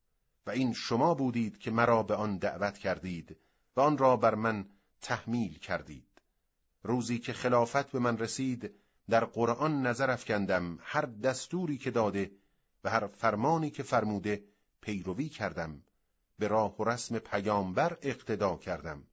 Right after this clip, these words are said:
پس هیچ نیازی به حکم و رأی شما و دیگران ندارم. هنوز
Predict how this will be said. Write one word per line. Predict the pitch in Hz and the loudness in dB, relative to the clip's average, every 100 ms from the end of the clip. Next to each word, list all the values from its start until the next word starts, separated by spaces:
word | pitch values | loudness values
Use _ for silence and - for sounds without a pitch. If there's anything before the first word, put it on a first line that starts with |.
| _ _ _ _ _ - | _ _ _ _ _ -6
پس | 143 143 | -4 -2
هیچ | 185 175 - | -4 -4 -4
نیازی | 143 147 165 139 123 120 - _ _ - | 0 2 2 2 -2 -6 -8 _ _ -6
به | 120 | -4
حکم | 107 156 151 131 | 0 -2 -2 -2
و | 120 | 0
رأی | 113 113 107 110 | 2 0 -2 -6
شما | - 120 120 165 156 | -4 0 2 4 2
و | 143 | 0
دیگران | 117 107 104 98 101 90 | -2 -2 0 2 0 -2
ندارم. | 90 85 71 69 62 _ _ _ _ _ - | -4 -4 -6 -10 -18 _ _ _ _ _ -4
هنوز | 120 135 135 113 | 0 2 0 -4